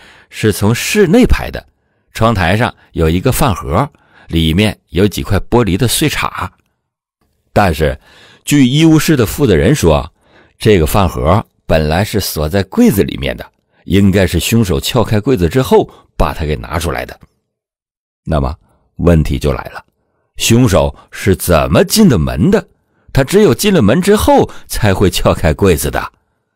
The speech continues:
警方发现，医务室的门锁完好无损，并没有被撬开的迹象，这就说明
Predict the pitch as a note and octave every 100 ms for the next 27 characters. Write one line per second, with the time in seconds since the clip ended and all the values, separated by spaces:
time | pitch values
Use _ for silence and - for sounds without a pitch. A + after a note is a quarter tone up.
0 | _ _ _ _ _ - F#2+ G2 G#2 G2
1 | F2+ G2 F2+ _ _ - F#2+ B2+ A#2+ A2+
2 | A#2 F#2 E2 B2 G#2+ D2 D2 D2 _ _
3 | D2+ E2+ C#3 C#3+ D3 G3 - A1 - _
4 | _ - G3+ G3 A2 A2 F2+ G#2 G#2+ -
5 | B2+ - A2 A2+ - B3+ G#3 - - _
6 | _ _ _ _ _ - - A#2 D2 C#2
7 | D#2 C2+ B1